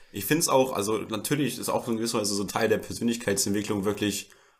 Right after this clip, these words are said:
auch dieses Warum zu haben und die Vision zu haben, jeden Tag wirklich pam, pam, pam, ich stehe mit Feuer und Flamme auf.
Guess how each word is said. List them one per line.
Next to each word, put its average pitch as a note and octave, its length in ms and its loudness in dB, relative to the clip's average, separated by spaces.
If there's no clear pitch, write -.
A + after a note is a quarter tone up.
auch G2+ 220 0
dieses G2 360 0
Warum G2+ 380 2
zu G#2 220 -2
haben A2 260 6
und G#2 60 -4
die G2+ 120 -4
Vision G2+ 340 -4
zu A#2 100 -4
haben, G#2+ 180 0
jeden A2 240 -2
Tag G2+ 240 -4
wirklich G2+ 280 -8
pam, G#2+ 280 -2
pam, G#2 240 0
pam, A2 240 0
ich G2+ 60 -4
stehe G#2+ 180 -4
mit G#2 160 -4
Feuer A#2 240 2
und G#2 80 -2
Flamme G#2 280 -2
auf. A#2+ 360 4